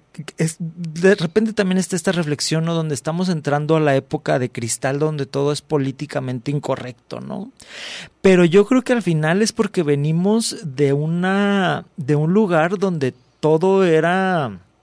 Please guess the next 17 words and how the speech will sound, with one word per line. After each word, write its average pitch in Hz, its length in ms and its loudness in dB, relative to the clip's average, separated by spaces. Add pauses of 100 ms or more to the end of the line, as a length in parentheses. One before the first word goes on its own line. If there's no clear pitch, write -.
(680)
más 156 160 0
bien 190 140 0
donde 196 180 2
todo 185 400 4
lo, 151 280 4
más 156 280 0
bien 196 140 2
donde 190 240 2
todo 180 380 2
lo 214 120 4
políticamente 147 800 0
incorrecto 151 640 0
era 170 520 4
bien 185 300 2
visto, 269 500 4
¿no? 165 240 -4
Entonces, 208 480 0